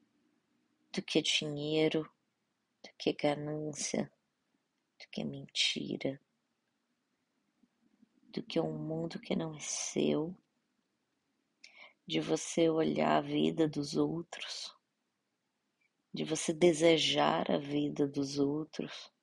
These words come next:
e esquecer de plantar o seu jardim. Então, o meu convite é um convite para que você viva o agora,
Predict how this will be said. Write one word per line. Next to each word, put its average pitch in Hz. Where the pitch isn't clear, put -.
e 160
esquecer 160
de 190
plantar 151
o -
seu -
jardim. 151
Então, 202
o -
meu 208
convite 190
é 214
um 208
convite 185
para -
que -
você 185
viva 175
o 180
agora, 175